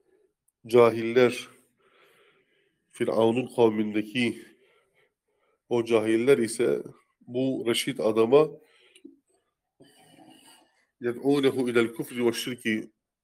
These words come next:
Bu sefer onlar, haşa, onu küfre ve şirke davet etmeye başladılar.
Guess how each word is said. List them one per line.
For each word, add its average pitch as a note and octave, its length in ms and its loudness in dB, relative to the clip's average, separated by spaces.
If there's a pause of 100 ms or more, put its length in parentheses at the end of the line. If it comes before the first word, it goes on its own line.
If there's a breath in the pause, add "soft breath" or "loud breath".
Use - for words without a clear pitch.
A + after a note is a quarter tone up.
(460)
Bu C#3+ 60 -10
sefer C3+ 280 0
onlar, B2 400 -2 (260)
haşa, A2+ 320 -2
onu A#2 280 -4
küfre A#2 420 -4
ve A2 80 -2
şirke A2 560 -4
davet G#2 380 0
etmeye F#2+ 360 -6
başladılar. - 640 -14